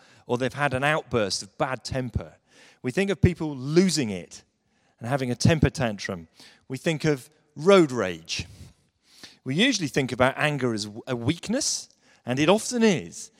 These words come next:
Anger is rightly considered one of the seven deadly sins. But there is such a thing,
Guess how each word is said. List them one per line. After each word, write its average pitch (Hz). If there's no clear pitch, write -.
Anger 143
is 120
rightly 143
considered 123
one 127
of 113
the 113
seven 110
deadly 104
sins. 120
But 175
there 190
is 294
such 269
a 214
thing, 175